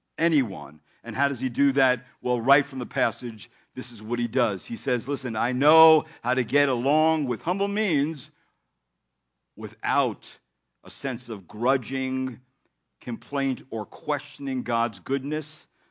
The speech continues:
I know how to live going hungry and not having enough without a bitter, bitter spirit. I know what it m-, means to suffer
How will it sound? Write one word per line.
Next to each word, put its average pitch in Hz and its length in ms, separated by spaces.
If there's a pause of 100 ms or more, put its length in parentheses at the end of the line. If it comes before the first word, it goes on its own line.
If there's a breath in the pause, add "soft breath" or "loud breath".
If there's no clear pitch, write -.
(140)
I 143 160
know 160 680 (840)
how 147 140
to 160 80
live 151 320
going 156 320
hungry 165 600 (140)
and 120 100
not 135 200
having 160 320
enough 123 340 (460)
without 117 320
a - 20
bitter, 123 340
bitter 117 300
spirit. 131 580 (380)
I 123 140
know 160 300
what 151 180
it 147 80
m-, 143 260
means 151 360
to 131 140
suffer 131 640